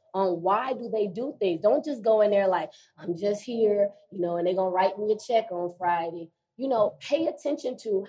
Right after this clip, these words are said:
how they do their marketing. Why do they do it this way? What's the outcome? What's the result? They do a lot of studies behind everything they do, and everything they do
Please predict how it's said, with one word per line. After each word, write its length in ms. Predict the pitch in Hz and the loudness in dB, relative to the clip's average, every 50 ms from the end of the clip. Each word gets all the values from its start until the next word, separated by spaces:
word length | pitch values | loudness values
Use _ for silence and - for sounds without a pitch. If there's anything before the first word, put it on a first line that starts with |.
| - - | -10 -8
how 240 | 196 214 240 262 277 | -4 -2 0 0 0
they 180 | - 240 214 | 0 -2 -2
do 240 | 196 170 190 190 175 165 | -2 -4 -6 -6 -6 -4
their 180 | 175 165 165 | -4 -4 -4
marketing. 520 | 160 160 160 151 147 - _ - - _ _ _ _ _ _ _ _ _ _ _ | -4 -4 -8 -8 -10 -14 _ -20 -20 _ _ _ _ _ _ _ _ _ _ _
Why 300 | 151 160 175 180 190 196 | -4 -2 0 0 0 0
do 120 | 190 214 202 | 0 -2 -2
they 200 | 214 220 208 208 | 0 0 -2 -2
do 260 | 180 214 247 277 254 | -2 -2 -2 -2 -2
it 160 | 202 - - | -2 -4 -4
this 240 | 160 156 156 - - | -8 -10 -10 -10 -10
way? 340 | 151 151 151 - - - _ _ _ _ _ _ _ _ _ | -10 -10 -10 -10 -14 -20 _ _ _ _ _ _ _ _ _
What's 280 | - 175 202 196 - - | 2 4 4 4 2 0
the 140 | - 226 - - | 0 0 0 0
outcome? 540 | 220 247 233 - - - 202 165 147 143 | 0 0 0 0 -2 -4 -6 -6 -6 -4
What's 280 | 143 160 180 190 - - | -2 0 0 0 0 -2
the 100 | - 220 | -4 0
result? 460 | 220 220 208 214 269 247 175 - - 220 | 0 0 0 2 2 2 0 0 0 -2
They 120 | 269 359 | -2 0
do 160 | 349 427 453 | 2 2 2
a 60 | 320 | 2
lot 240 | 233 208 214 226 233 214 | 2 0 0 0 0 -2
of 60 | 208 | -4
studies 540 | - - - - 233 247 - 214 202 185 170 | -10 -10 -2 2 2 2 2 0 -6 -6 -6
behind 440 | 180 170 180 180 175 170 160 165 - _ - | -8 -8 -6 -4 -4 -4 -4 -6 -8 _ -4
everything 800 | 254 285 294 285 277 302 294 285 - - 247 233 233 226 226 214 | 0 0 0 0 0 -6 -8 -8 -8 -6 -2 -2 0 0 -2 0
they 180 | 190 196 196 185 | 0 0 0 0
do, 280 | 175 165 190 208 214 202 | -2 -2 -4 -2 -2 -2
and 160 | 180 170 - - - | -2 -4 -6 -10 -6
everything 680 | 254 269 294 294 277 302 311 - - - 262 262 262 233 | -2 0 0 0 -2 -4 -8 -8 -6 -6 -6 -6 -6 -6
they 140 | 226 226 226 | -4 -4 -4
do 360 | 196 175 190 214 190 175 165 | -4 -4 -2 0 0 0 -2